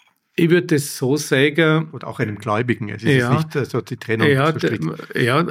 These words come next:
Speaker 1: also Gebet hat etwas mit Beziehung zu tun.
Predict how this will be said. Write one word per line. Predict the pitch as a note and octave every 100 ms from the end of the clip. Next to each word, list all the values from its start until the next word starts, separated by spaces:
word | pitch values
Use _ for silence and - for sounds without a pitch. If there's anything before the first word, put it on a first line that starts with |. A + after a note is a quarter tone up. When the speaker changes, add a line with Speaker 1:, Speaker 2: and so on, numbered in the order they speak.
| -
Speaker 1:
also | D3+ C#3+
Gebet | C#3+ C#3 C#3 C#3+ E3+ - - D3+ -
hat | C#3+ C#3 _ _ _ - -
etwas | - A#2+ - D3
mit | C3+ C3+ - _
Beziehung | - C#3 - C#3+ C3 G#2+
zu | - A#2+
tun. | - -